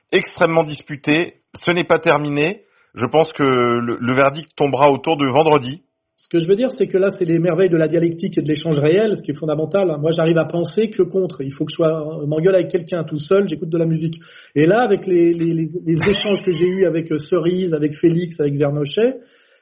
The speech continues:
Speaker 2: ça m'a permis d'aller plus loin dans mon analyse de, de la, des élections américaines et dans les scénarios à venir. Euh, sans cet échange, euh, je, je, j'aurais, j'aurais peut-être pas produit, euh, cette petite synthèse que j'ai, que j'ai réussi à produire pour vous et pour moi.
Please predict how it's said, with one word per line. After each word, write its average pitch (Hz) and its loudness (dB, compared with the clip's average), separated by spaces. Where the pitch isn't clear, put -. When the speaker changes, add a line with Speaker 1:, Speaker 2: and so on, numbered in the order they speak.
Speaker 2:
ça 160 -2
m'a 165 2
permis 208 0
d'aller 185 2
plus 214 -6
loin 220 -2
dans 214 -2
mon 175 -2
analyse 185 -2
de, 156 2
de 147 0
la, 156 2
des 156 0
élections 165 -2
américaines 160 4
et 147 0
dans 143 0
les 143 2
scénarios 151 0
à 143 2
venir. 180 0
Euh, 151 4
sans 214 0
cet 208 0
échange, 220 0
euh, 170 2
je, 156 0
je, 165 0
j'aurais, 170 2
j'aurais 165 2
peut-être 208 -2
pas 208 0
produit, 202 0
euh, 156 0
cette 156 -10
petite 165 -8
synthèse 165 -2
que 151 -6
j'ai, 135 0
que 147 -4
j'ai 139 0
réussi 143 0
à 143 2
produire 147 0
pour 160 4
vous 175 4
et 151 4
pour 135 -2
moi. 185 -2